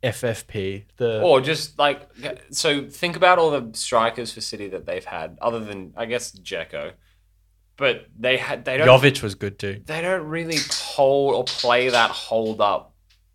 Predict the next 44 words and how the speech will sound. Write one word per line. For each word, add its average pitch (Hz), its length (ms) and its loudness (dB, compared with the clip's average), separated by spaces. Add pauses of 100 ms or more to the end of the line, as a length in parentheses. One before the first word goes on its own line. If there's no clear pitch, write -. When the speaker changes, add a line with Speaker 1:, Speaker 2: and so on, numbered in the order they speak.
(760)
Speaker 2:
football. 110 760 -6 (200)
They 147 80 6
Speaker 1:
Yeah, 170 60 8
but 190 40 10
Speaker 2:
don't 190 100 4
Speaker 1:
Harry 202 280 6
Kane 202 300 2
doesn't 139 280 2
really 117 260 0
play. 107 320 -2
Speaker 2:
Well, 185 180 10
Speaker 1:
Oh, 175 60 10
Speaker 2:
no, 180 100 10
Speaker 1:
he 165 160 4
Speaker 2:
he 202 40 6
Speaker 1:
kind 185 240 10
Speaker 2:
play-, 180 80 10
Speaker 1:
of 143 60 2
Speaker 2:
he 165 120 2
Speaker 1:
does. 208 120 4
Speaker 2:
plays 214 200 8
a 202 60 6
lot 160 260 8
of 165 100 4
that. 147 220 6
Like, 123 240 0
you 151 180 -6
look 170 200 -2
at, 170 80 -4
you 143 160 -4
look 160 160 -2
at 156 80 0
when 143 100 -2
he 139 80 -2
played, 120 560 -2
played 110 240 -4
at - 160 -10
Tottenham, 98 360 -8
he 123 240 -4
always 143 560 4
dropped 123 320 0
back 104 300 -6
past - 380 -6
Son. 82 300 -8